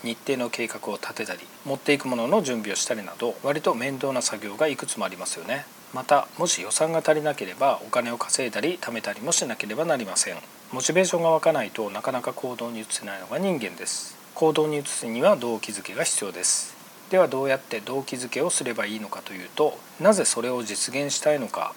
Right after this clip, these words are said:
と何度も自分に問うことです。一度ではなく何度もやることです。なぜそれを実現したいのか。先ほどの例の場合は、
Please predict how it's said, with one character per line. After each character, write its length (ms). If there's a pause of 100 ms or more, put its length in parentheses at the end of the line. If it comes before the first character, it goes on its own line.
(140)
と 180 (220)
何 240
度 100
も 200
自 160
分 200
に 140
問 140
う 40
こ 120
と 120
で 100
す。 240 (240)
一 260
度 120
で 80
は 160
な 120
く 220 (120)
何 240
度 80
も 160
や 100
る 80
こ 100
と 140
で 100
す。 240 (320)
な 120
ぜ 180
そ 180
れ 120
を 160
実 280
現 160
し 60
た 140
い 40
の 80
か。 200 (440)
先 280
ほ 80
ど 120
の 120
例 160
の 140
場 120
合 180
は、 180